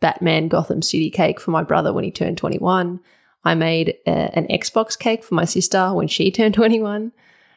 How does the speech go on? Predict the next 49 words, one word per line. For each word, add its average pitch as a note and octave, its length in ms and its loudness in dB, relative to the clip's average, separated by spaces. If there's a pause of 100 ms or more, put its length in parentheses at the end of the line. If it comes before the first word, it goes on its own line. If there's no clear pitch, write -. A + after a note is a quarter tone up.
And D#3+ 200 2
I'd E3 140 2
done, F3 200 2
like, E3+ 180 -2
a F#3 40 -8
few - 220 -2
other - 180 2
little - 300 -2 (220)
bits - 220 -4
and E3 80 0
pieces E3 300 0
here E3 180 0
and D#3+ 100 -2
there, D#3 140 0
but E3 120 -4
this F#3+ 180 2
was A3+ 80 2
the G#3+ 80 0
first E3+ 240 2
time E3 260 2
I'd D#3 160 2
made D#3 400 0 (140)
a E3+ 60 0
celebration D#3+ 560 0
cake - 280 -4
in F3 240 -2
many, E3+ 460 0
many E3 240 -2
years. F3 500 -2 (600)
So, E3+ 480 -2 (680)
so F3 380 2 (440)
even G3+ 300 2
though F3+ 140 4
I'd E3 240 2 (140)
prepared D#3+ 420 0
ahead D#3 520 -2 (300)
and D#3+ 380 -4 (220)
I D#3 400 2
was E3 240 -2
pretty F#3 400 2
on D#3 180 0
top - 260 -2
of E3 120 -4
it - 80 -4
with D#3+ 140 -4
the - 100 -6
cake - 280 -2
and - 120 -4
stuff, - 400 -2